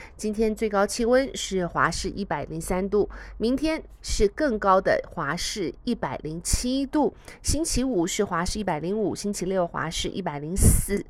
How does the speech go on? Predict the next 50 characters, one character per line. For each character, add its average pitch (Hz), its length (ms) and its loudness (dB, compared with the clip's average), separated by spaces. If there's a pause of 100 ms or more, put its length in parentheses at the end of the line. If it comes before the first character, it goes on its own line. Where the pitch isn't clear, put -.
(560)
星 285 220 0
期 254 160 -4
天 302 280 0
是 196 360 0
华 160 200 -6
氏 - 220 -4
一 - 100 -6
百 147 200 -4
零 143 180 -8
五。 160 220 -4 (880)
下 277 300 2
雨 202 100 0
的 196 80 2
机 240 220 0
会 269 260 0 (120)
只 180 380 -4
有 185 220 0
不 - 160 -8
到 165 300 -2
百 - 160 -6
分 151 240 -10
之 156 160 -10
二 139 240 -4
十， - 400 -4 (480)
所 - 140 -2
以 - 20 4
我 180 100 4
相 208 220 0
信 220 400 0 (100)
居 240 160 -2
住 240 160 0
在 220 280 6
德 190 180 0
州 208 240 2
广 180 240 -2
大 208 220 6
的 190 80 -4
民 180 180 -4
众 214 180 0
们 156 160 -2
现 180 200 -6
在 170 140 -4
非 269 220 -2
常 165 280 0
期 - 180 -6
盼 190 320 -2
能 143 160 -6
够 170 240 2
有， - 260 -2 (600)
呃， - 220 -4